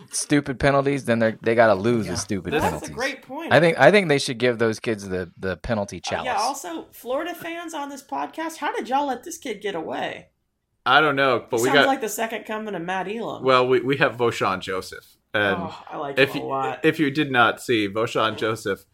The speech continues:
Speaker 3: for no reason whatsoever at the end of a play, decided to take a running back in his grasp. And, um, I think it was a strike suplex that he pulled on him.
Speaker 4: It was beautiful.
Speaker 3: It was sudden and snappy, too. Like,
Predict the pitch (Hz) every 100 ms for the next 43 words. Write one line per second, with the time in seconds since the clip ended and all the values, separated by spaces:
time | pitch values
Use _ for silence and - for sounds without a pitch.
0 | _ _ - 196 190 202 226 220 220 185
1 | 185 160 175 180 - 160 135 147 147 123
2 | 113 135 117 135 123 113 113 - 160 120
3 | 110 - _ _ _ - 170 196 180 175
4 | 160 165 147 185 185 165 - 127 127 -
5 | 165 151 127 117 113 - 127 127 117 -
6 | 135 143 120 - _ _ _ _ - 214
7 | 220 214 196 - 180 180 175 165 - 160
8 | - 233 240 196 196 175 - 202 220 -
9 | 233 226 226 220 - - _ _ _ _
10 | _ 165 196 196 214 214 214 214 220 220
11 | - _ 175 170 160 147 - 147 _ _
12 | _ - 208 208 - 226 220 170 - 196
13 | 180 175 123 - 143 - - _ - 120
14 | 117 -